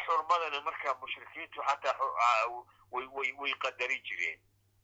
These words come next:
Dadka way dhaafi jireen, ma layn jirin. Waxaa nasiib darro ah. Muslimiintii dad badan oo hadda maanta ka mid ahoo jira, inay xurmo leedahay bishii inayna xurmo lahaynba ma kala oga.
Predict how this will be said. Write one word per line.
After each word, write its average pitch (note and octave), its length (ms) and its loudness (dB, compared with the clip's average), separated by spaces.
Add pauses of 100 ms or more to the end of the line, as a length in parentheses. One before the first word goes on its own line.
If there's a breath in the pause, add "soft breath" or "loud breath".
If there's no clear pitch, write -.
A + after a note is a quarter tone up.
(320)
Dadka D#3 260 -2
way B2 200 -2
dhaafi A#2+ 400 0
jireen, F2+ 440 -2
ma C3+ 60 -2
layn A2 280 -6
jirin. E2+ 340 -14 (840 loud breath)
Waxaa G3 200 8
nasiib F#3 340 -4
darro - 220 4
ah. - 180 2 (1600 soft breath)
Muslimiintii F#3 920 -4
dad A3 160 -2
badan G#3 240 2
oo F#3 80 2
hadda G#3+ 220 2
maanta G3+ 300 -2
ka A3+ 180 -6
mid G#3+ 120 -8
ahoo D#3 240 -6
jira, G2 280 -6 (420 loud breath)
inay F#3 220 4
xurmo D3 260 2
leedahay C3 320 0
bishii B2+ 380 -4
inayna A#2 220 -4
xurmo A2+ 240 -2
lahaynba G#2 300 -2
ma G2 100 -8
kala F#2+ 220 -12
oga. F#2 260 -6